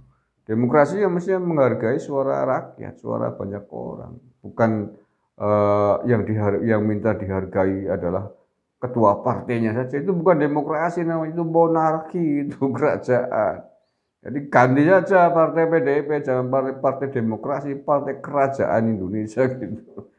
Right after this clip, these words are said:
Karena semua, apapun kebijakan partai adalah sabdanya ketua umum partainya, itu, eh, ironis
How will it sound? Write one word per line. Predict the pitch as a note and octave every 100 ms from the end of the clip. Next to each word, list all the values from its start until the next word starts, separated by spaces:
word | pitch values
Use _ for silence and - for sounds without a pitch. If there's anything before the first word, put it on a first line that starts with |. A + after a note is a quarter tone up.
| _
Karena | B2+ D3+
semua, | D3 C#3 C#3 C#3+ D3 C#3+ - - -
apapun | B2+ B2+ C#3+ D3+ D3 C3+
kebijakan | A#2+ B2 A#2 B2 A#2
partai | B2+ A2+ - D#3 - - _ _
adalah | A2 A2 B2+
sabdanya | C3+ C#3+ A#2 A2+ - A2+ A2 B2 B2 B2 - -
ketua | C3 C3 A#2
umum | B2 B2
partainya, | C3 A#2+ A#2 C#3+ C#3 B2+ G#2+
itu, | C#3 E3+ - - - _ _ _ _ _ _ _ _ _ _ -
eh, | A#2+ C#3
ironis | C#3+ D3+ E3 C3 - - _